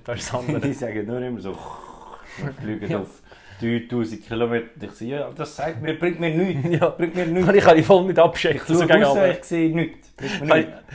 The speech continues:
Speaker 1: kann ich voll nicht auf-, <laughs> und voll nicht abschätzen, was drei Kilometer in der Vertikale sind.
Speaker 2: Du könntest mir sagen, jetzt kommt der Mond oder ist so, das, nein, das bringt
Speaker 1: Ja,
Speaker 2: mir alles
Speaker 1: könntest ja
Speaker 2: nichts.
Speaker 1: sagen, schau,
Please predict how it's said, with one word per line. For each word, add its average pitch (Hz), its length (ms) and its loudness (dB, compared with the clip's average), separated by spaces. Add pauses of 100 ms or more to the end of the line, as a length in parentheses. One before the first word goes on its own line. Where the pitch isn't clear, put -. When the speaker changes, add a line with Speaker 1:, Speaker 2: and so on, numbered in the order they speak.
(120)
Speaker 1:
kann 160 200 2
ich 165 140 4
voll 185 240 4
nicht 190 160 2
auf-, 190 280 0
<laughs> 180 1120 0
und 156 200 -6
voll 185 200 0
nicht 165 140 -2
abschätzen, 165 640 -2
was 151 180 -4
drei 165 180 -6
Kilometer 165 680 -2
in 135 80 -8
der 135 100 0
Vertikale 139 680 0
sind. 135 240 -2
Speaker 2:
Du 135 40 -8
könntest 143 300 -4
mir 117 80 -12
sagen, 120 260 -8
jetzt 101 260 -8
kommt 92 200 -12
der 80 160 -12
Mond 120 440 -6
oder 87 220 -14
ist 98 320 -14 (360)
so, 107 340 -10
das, 117 240 -12
nein, 127 140 -12
das - 80 -16
bringt 156 140 -10
Speaker 1:
Ja, 170 100 -2
Speaker 2:
mir 113 80 -6
alles 120 240 -8
Speaker 1:
könntest 165 280 -2
ja 180 80 2
Speaker 2:
nichts. 151 160 -2
Speaker 1:
sagen, 208 160 -2
schau, - 60 -20